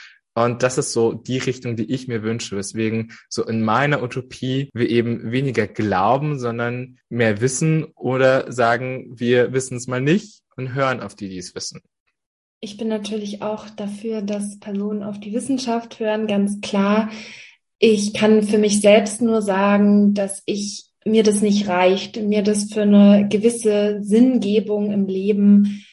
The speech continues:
Speaker 2: nicht genug ist, zu wissen, dass es die Schwerkraft und andere universellen Fakten gibt, sondern genau deshalb habe ich mich eben irgendwann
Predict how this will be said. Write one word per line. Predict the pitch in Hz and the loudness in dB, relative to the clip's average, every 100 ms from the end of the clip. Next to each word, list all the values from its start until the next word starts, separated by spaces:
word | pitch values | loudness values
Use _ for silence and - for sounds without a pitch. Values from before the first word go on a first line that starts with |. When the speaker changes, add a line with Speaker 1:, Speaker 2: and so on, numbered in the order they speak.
| _ | _
Speaker 2:
nicht | 208 233 - | 0 0 2
genug | 208 220 - - | 2 2 0 -2
ist, | 233 240 - - - - | -2 -2 -4 -18 -20 -16
zu | 202 196 | -8 -4
wissen, | 233 214 | -4 -4
dass | 208 208 | -4 -4
es | 202 - | -6 -8
die | 202 196 | -6 -4
Schwerkraft | - 190 202 202 - 214 208 202 | -2 0 0 0 -6 -8 -6 -6
und | 202 | -4
andere | 196 202 196 202 | -2 -4 -2 -4
universellen | 208 208 202 190 190 196 196 190 185 | -2 -2 0 -2 -4 -6 -4 -4 -6
Fakten | - 202 202 - 208 | -10 -12 -12 -6 0
gibt, | 208 208 202 - - - _ | 0 0 -6 -18 -20 -20 _
sondern | - 196 196 190 196 208 | -2 2 4 4 0 0
genau | 196 185 | 0 0
deshalb | 196 196 208 - 208 202 202 - - - | 0 0 -2 -2 2 2 0 -8 -20 -6
habe | 202 202 | -6 -2
ich | 233 | 0
mich | 214 202 208 | 0 0 0
eben | 202 196 202 | 2 4 4
irgendwann | 208 214 202 196 196 190 190 190 - | 4 2 2 2 2 2 0 -4 -10